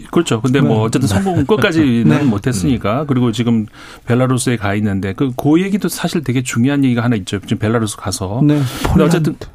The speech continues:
Speaker 1: 네, 폴란드 이야기. 근데 그때 그, 이 바-, 바그너 그룹이 노렸던 것이 바로 이 쇼이구 국방장관이었는데,
Speaker 2: 네.
Speaker 1: 그러니까는 그 내부 갈등이 그 내란 수준까지 가는 그런,
Speaker 2: 네.
Speaker 1: 그러니까 사실 바그너 그룹이 노렸던 것이 푸틴 대통령은 아니었거든요.
Speaker 2: 그렇죠.
Speaker 1: 근데 이쪽,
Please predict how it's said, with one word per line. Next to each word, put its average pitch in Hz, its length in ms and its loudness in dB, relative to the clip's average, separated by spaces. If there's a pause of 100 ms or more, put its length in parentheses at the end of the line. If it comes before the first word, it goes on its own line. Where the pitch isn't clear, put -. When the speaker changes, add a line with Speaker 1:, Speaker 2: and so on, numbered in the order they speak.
Speaker 1:
네, 120 280 2
폴란드 143 320 0
이야기. 104 340 0
근데 151 240 2 (320)
그때 202 400 -2
그, 147 1300 0
이 147 420 0 (320)
바-, 123 220 0
바그너 160 320 0
그룹이 175 180 0
노렸던 143 400 2
것이 151 180 2
바로 135 280 0
이 123 140 4
쇼이구 147 680 0
국방장관이었는데, 104 1160 0
Speaker 2:
네. 170 360 2
Speaker 1:
그러니까는 147 360 2
그 127 340 2
내부 156 380 2
갈등이 131 680 0 (380)
그 117 280 -2
내란 151 360 2
수준까지 160 560 0
가는 110 420 0
그런, - 280 2
Speaker 2:
네. - 40 2
Speaker 1:
그러니까 156 240 0 (220)
사실 175 260 -2
바그너 156 520 2
그룹이 143 300 2
노렸던 127 380 0
것이 131 180 -2
푸틴 202 240 -2
대통령은 147 460 2
아니었거든요. 101 640 0
Speaker 2:
그렇죠. 160 360 2
Speaker 1:
근데 117 160 2
이쪽, 127 340 0